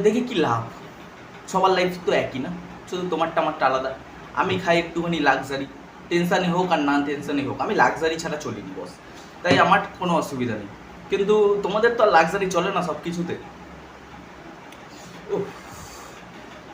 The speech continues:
দেখেছো? পুরো একদম সোনা বাদ। আমি হচ্ছে সোনা বাদ নিচ্ছি, লাক্সারি নিচ্ছি, আর কি চাই? লাইফটাই পুরো লাক্সারি। আবার দেখো, চশমা পরে এডিট, মানে একদম এমন জায়গায় লাইটটা যদি মনে হচ্ছে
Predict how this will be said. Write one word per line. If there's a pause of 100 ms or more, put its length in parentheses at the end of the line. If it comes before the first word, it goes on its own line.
দেখেছো? (220)
পুরো (120)
একদম (100)
সোনা (140)
বাদ। (220)
আমি
হচ্ছে (100)
সোনা (100)
বাদ (100)
নিচ্ছি, (120)
লাক্সারি (120)
নিচ্ছি, (120)
আর
কি
চাই?
লাইফটাই
পুরো (100)
লাক্সারি। (640)
আবার
দেখো,
চশমা
পরে (100)
এডিট, (100)
মানে (100)
একদম (200)
এমন
জায়গায়
লাইটটা
যদি
মনে
হচ্ছে